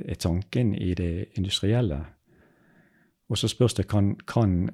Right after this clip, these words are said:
naturen, kan vi opptre sånn overfor naturens prosesser uten at det virker svekkende og ødeleggende i det lange løp?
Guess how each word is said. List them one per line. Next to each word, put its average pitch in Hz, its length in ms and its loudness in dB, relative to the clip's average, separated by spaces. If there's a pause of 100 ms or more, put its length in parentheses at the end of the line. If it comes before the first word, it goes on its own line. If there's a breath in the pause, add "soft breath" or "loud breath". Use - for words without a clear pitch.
naturen, 95 720 0
kan 92 260 0
vi 98 140 0
opptre - 380 -4
sånn 87 260 0
overfor 90 520 0
naturens 87 540 0
prosesser 92 600 -2 (160)
uten 95 340 -2
at - 120 -4
det 87 120 -2
virker 82 320 -6
svekkende 90 680 0
og 92 200 -4
ødeleggende 95 600 -2
i - 100 -4
det 85 100 -4
lange 95 240 -2
løp? 131 360 -4